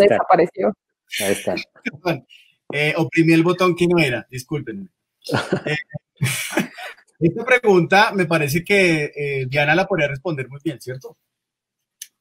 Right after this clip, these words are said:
Speaker 2: Eh, sí, pues digamos que necesitas de las dos.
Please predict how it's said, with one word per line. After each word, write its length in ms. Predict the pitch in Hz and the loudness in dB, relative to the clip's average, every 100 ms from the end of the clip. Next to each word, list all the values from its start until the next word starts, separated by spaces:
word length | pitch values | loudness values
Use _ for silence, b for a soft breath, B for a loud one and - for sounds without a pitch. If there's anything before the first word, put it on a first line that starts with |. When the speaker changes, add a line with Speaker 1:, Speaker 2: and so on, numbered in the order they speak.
| _ _ _ - _ _ _ _ _ _ _ _ _ _ _ _ _ _ _ _ | _ _ _ -20 _ _ _ _ _ _ _ _ _ _ _ _ _ _ _ _
Speaker 2:
Eh, 520 | - 196 202 208 196 - | 2 6 8 6 4 -6
sí, 520 | - 277 202 - _ _ | 4 4 4 -2 _ _
pues 400 | 240 240 240 - | 6 6 4 -10
digamos 460 | 214 247 254 247 247 | -4 4 4 4 0
que 300 | 294 311 - | 2 2 2
necesitas 640 | 220 254 254 254 254 214 208 | 2 2 2 0 4 4 6
de 80 | |
las 160 | 240 240 | 6 6
dos. 240 | 202 - | 4 2